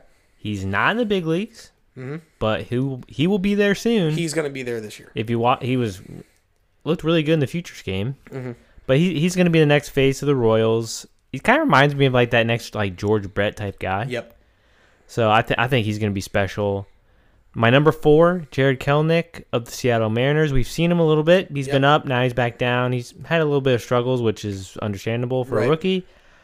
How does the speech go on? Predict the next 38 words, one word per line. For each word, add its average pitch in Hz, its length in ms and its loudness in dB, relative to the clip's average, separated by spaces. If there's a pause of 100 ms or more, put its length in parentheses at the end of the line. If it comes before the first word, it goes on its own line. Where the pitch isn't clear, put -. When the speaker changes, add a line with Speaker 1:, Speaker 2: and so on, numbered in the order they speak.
(300)
Speaker 1:
I'm 135 200 6
not 170 260 4
saying 180 380 2
he's 190 160 0
Mike 190 240 0
Trout. 220 420 -4 (460)
I 131 120 2
think 156 240 -2
he 143 100 0
has 127 120 2
similar 127 300 0
characteristics 107 840 -4
to - 80 -16
Mike - 180 -12
Trout. - 220 -8
I 104 40 -8
think 120 180 -4
he 113 100 -8
can 110 140 -4
do 110 140 0
everything 107 340 -2
on 104 100 -4
the 95 60 -6
field, 110 440 -2 (180)
and 98 340 -4
I 95 100 -6
think 113 160 -8
he's 110 100 -12
gonna 120 100 -2
be 107 60 -6
special. - 460 -10
Speaker 2:
The 139 140 -6
way 151 220 -4
he 185 160 -10
looks 180 340 -8
at - 120 -18
triple 156 600 -6
A 110 420 -12